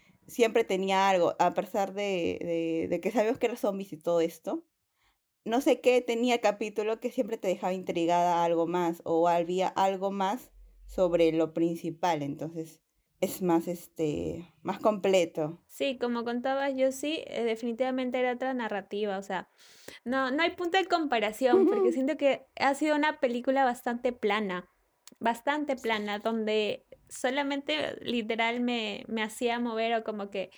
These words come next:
Speaker 2: eh, tenía sentimientos encontrados cuando él estaba a punto de caerse o cuando ella está a punto de
Speaker 1: Ah,
Speaker 2: caerse.
Speaker 1: sí. Me daba vértigo a veces, eso sí. O sea, los, hay veces planos y <laughs> me dio como que
Speaker 2: Cuando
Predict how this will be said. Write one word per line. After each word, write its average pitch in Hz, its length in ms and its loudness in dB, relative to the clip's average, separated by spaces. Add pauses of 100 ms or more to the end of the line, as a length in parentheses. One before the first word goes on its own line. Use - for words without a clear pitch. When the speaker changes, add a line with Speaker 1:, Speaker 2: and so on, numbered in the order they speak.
(540)
Speaker 2:
eh, 190 640 -4 (280)
tenía 226 260 0
sentimientos 247 520 -2
encontrados 220 600 -2
cuando 214 400 -2
él 220 160 2
estaba 240 320 0
a 240 120 -2
punto 247 260 -2
de 247 160 0
caerse 220 600 0
o 196 60 -6
cuando 208 220 -4
ella 220 100 2
está 233 160 -2
a 220 60 -4
punto 220 200 -6
de 226 80 -2
Speaker 1:
Ah, - 40 -12
Speaker 2:
caerse. 277 800 2
Speaker 1:
sí. - 180 -16 (180)
Me 226 100 0
daba 294 240 6
vértigo 247 420 4
a 180 80 4
veces, 180 400 -2
eso 190 220 -12
sí. 190 320 -10 (540)
O 208 60 -16
sea, 208 180 6
los, 202 180 2 (100)
hay 208 180 2
veces 254 260 2
planos 226 560 2
y 320 60 6
<laughs> 302 60 6
me 247 120 6
dio 285 240 6 (220)
como 240 160 0
que 226 280 2 (120)
Speaker 2:
Cuando 285 360 4